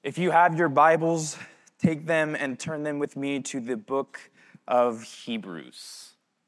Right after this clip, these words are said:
If I were to ask you, at what point in your life were you the most tired that you had ever been,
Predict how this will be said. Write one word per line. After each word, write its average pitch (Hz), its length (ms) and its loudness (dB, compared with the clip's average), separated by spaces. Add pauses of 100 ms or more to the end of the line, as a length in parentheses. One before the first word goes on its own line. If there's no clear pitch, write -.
(2750)
If - 100 -2
I 156 140 6
were 185 100 4
to 175 140 4
ask 151 360 2
you, 147 360 -4 (500)
at 139 160 6
what 170 380 2
point 170 480 -4
in 147 160 -6
your 170 180 0
life 120 680 -2 (140)
were 127 160 -6
you 143 240 -4
the 147 140 0
most 143 640 -4 (340)
tired 127 480 2
that 120 140 -4
you 127 140 -2
had 123 180 -4 (160)
ever 135 320 -4
been, 104 460 -8